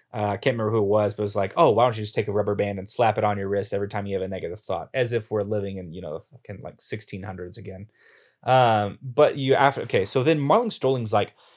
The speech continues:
"This kicks it off," right? So then we become that school with scandal. Like you said, Adrian Gregory, just a few months later, random resigning. And then it's like, "Oh, yes, actually, it's because there's a bunch of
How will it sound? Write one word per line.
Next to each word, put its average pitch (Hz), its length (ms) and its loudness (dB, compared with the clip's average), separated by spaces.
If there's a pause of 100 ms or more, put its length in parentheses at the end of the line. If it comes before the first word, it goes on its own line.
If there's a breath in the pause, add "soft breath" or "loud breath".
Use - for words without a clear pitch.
(200 soft breath)
"This 143 400 2
kicks - 420 0
it 117 160 0
off," 95 360 -2
right? 107 160 2
So 113 160 -2
then 131 320 2
we 180 80 0
become 135 460 0
that 113 220 2
school 110 480 -4
with 107 180 -2
scandal. 95 640 -6 (500 soft breath)
Like 123 240 2
you 110 40 -6
said, 101 320 -2
Adrian 160 360 0
Gregory, 123 560 -2
just - 280 -2
a 175 80 2
few 175 520 -6
months 151 400 -2
later, 120 340 -2 (140)
random 185 840 0
resigning. 113 680 -2 (340 soft breath)
And 110 580 -2 (120)
then 131 200 2
it's 147 200 0
like, 113 280 4
"Oh, 160 140 4
yes, 104 340 -4
actually, 135 680 0 (200)
it's 123 220 -6
because 113 300 -2
there's 104 160 -4
a 101 40 -8
bunch 104 300 -4
of 98 260 -6